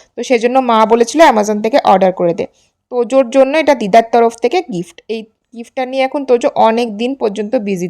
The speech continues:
থাকবে, এটা ওর পছন্দের খেলনা। এরকমভাবে আজকে দিনটা কাটলো, একটা মিনি ব্লগ তোমাদের সাথে শেয়ার করলাম। কেমন লাগলো অবশ্যই জানিও, ভালো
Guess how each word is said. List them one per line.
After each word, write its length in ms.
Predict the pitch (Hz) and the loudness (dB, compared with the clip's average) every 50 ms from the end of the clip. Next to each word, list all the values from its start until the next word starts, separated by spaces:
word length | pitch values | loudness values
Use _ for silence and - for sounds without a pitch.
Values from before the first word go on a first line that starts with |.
| - | -4
থাকবে, 220 | 190 175 - 214 208 - - | -4 -4 -4 -6 -8 -10 -6
এটা 120 | 202 240 240 247 | -4 0 2 2
ওর 100 | 269 320 - - | 2 2 4 2
পছন্দের 440 | 220 202 202 - 220 202 190 190 175 - | 2 2 2 -2 -4 -4 -4 -4 -4 -4
খেলনা। 280 | - - - - - - _ _ _ - - _ _ _ - | -6 -6 -6 -6 -10 -16 _ _ _ -20 -20 _ _ _ 0
এরকমভাবে 520 | 254 262 269 269 311 294 320 330 302 339 330 320 | 0 0 0 0 -2 2 2 4 4 6 4 4
আজকে 180 | 320 330 - 269 247 | 4 0 -2 -2 -2
দিনটা 220 | 294 294 285 302 311 311 | -4 -2 0 0 2 4
কাটলো, 240 | 302 302 294 320 392 480 - | 2 2 2 2 2 2 2
একটা 140 | - - 247 233 | 2 -2 -2 -2
মিনি 160 | 233 226 233 226 | -4 -4 -4 -2
ব্লগ 140 | 240 269 311 302 - | -2 -2 -2 -2 -4
তোমাদের 240 | 339 330 311 330 320 | -6 -4 -4 -4 -2
সাথে 160 | - 320 - 320 294 - | -2 -4 -4 -4 -4 -2
শেয়ার 180 | - 285 262 269 - | 0 0 0 2 2
করলাম। 220 | 262 254 254 262 277 269 | 0 0 0 -2 -2 0
কেমন 220 | 247 220 202 202 208 214 220 | 0 0 0 0 2 2 2
লাগলো 160 | 220 226 247 262 | 2 2 0 0
অবশ্যই 260 | 262 285 277 - 320 269 277 | 0 0 -2 -4 -4 -2 -2
জানিও, 200 | 302 294 311 320 285 | -2 -2 -2 -2 -2
ভালো 120 | 269 233 | -2 0